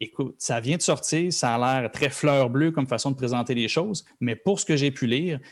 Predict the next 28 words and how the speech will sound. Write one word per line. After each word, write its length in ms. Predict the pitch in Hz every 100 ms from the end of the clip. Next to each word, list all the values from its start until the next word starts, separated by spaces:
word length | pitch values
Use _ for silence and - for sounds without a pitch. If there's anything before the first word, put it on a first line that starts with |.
| -
si 160 | - 92
vous 100 | 95
vous 140 | 110
intéressez 320 | 185 185 165
à 40 | 185
la 20 |
technologie, 480 | 175 143 131 123 160
mais 300 | 151 123 - - -
au-delà 520 | 233 220 170 202 185
de 40 |
juste 260 | 131 165 -
les 80 | 131
bébelles, 460 | 127 117 147 160
puis 80 | 127
vraiment 280 | 117 113 135
savoir 340 | - 120 127 143
ce 60 |
que 80 | 123
ça 140 | -
peut 180 | - 170
faire, 400 | - 131 160 135 - - -
je 60 | -
pense 120 | 131
que 40 | -
c'est 60 |
la 100 | 110
meilleure 300 | 104 127 170
façon. 380 | - 117 147 180